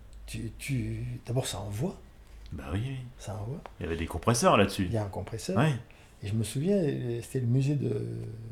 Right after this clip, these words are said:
Speaker 1: Stuttgart, il nous avait sorti la voiture et il nous a dit, « Voilà, ben, vous partez avec. »
Speaker 2: Oh, putain.
Speaker 1: Bon, sur les routes allemandes autour de Stuttgart,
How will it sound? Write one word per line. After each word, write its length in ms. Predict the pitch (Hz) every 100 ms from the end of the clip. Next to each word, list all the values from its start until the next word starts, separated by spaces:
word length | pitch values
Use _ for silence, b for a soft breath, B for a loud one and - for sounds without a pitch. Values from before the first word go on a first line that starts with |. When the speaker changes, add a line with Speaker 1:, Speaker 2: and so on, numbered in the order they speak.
| - -
Speaker 1:
Stuttgart, 540 | - - 113 190 214 208 - 101
il 120 | 131
nous 100 | 123
avait 200 | 120 104 101
sorti 380 | - 131 - 175
la 60 | 131
voiture 420 | 110 - 202 240 240 B B B B B -
et 220 | 113 110
il 60 | 101
nous 60 | 113
a 20 |
dit, « 100 | 202
Voilà, 180 | 196 -
ben, 120 | 156
vous 300 | 131 - -
partez 240 | - - 175
avec. » 120 | 151
Speaker 2:
Oh, 20 |
putain. 320 | - - - - -
Speaker 1:
Bon, 80 | 98
sur 160 | -
les 80 | 110
routes 280 | 107 170 143 113 107 107
allemandes 440 | 104 127 190 147 117 107
autour 280 | 107 139 120
de 60 |
Stuttgart, 480 | 95 - 107 131